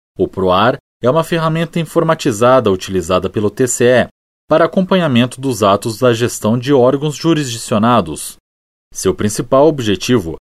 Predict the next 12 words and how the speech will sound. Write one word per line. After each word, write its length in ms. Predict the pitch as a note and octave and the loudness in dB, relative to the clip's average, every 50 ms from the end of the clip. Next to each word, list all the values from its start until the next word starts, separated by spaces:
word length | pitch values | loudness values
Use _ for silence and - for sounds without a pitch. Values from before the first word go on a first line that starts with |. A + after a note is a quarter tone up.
| _ - | _ -2
é 100 | F#2+ G#2 | -2 0
impedir 440 | A2 G#2+ - A#2 F#2+ F2+ A2+ C3 B2+ | 0 -2 -2 -4 -4 0 0 0 0
a 40 | A#2+ | 0
continuidade 920 | - - B2 A#2 - - A2+ G2+ G2+ F#2 G2+ G#2 A#2 C3 C3 C#3 D#3 D3+ - _ _ _ _ | 0 -2 -4 -4 -2 -2 -2 -2 0 0 0 2 2 2 0 -2 -4 -8 -10 _ _ _ _
ou 100 | D3 D#3+ | 2 2
até 240 | E3 E3 - F3 D#3+ | 2 2 2 0 0
mesmo 480 | D3 C#3+ D#3 E3 C#3+ G#2+ G2 F2+ D#2+ | 0 0 0 0 0 0 -2 -4 -6
prevenir 580 | - - A2+ A2 G2 F#2 G2+ F#2+ G2 G2+ G2+ F#2+ | -6 -4 -2 -2 -2 -2 -2 -2 0 0 2 2
a 140 | F2 E2 E2+ | 2 2 2
ocorrência 800 | G2+ B2+ D3+ D3 - E3+ A#2+ A2+ B2 B2+ C3+ B2 - - D3 C#3 | 2 2 2 2 2 0 0 0 0 -2 -2 -4 -2 0 0 0
de 280 | B2 B2+ D#3 E3+ E3+ - | 0 -4 -6 -8 -8 -6
irregularidades. 1300 | E3 D#3+ E3 C#3 G#2+ A#2+ B2 G2+ G#2 F#2+ F2+ F2 F2 F2 F#2 A2 G#2 F2+ E2 - - C2+ - - - | -4 -4 -2 0 0 0 0 0 0 0 0 0 -2 -2 0 0 2 0 0 -4 -8 -10 -12 -14 -16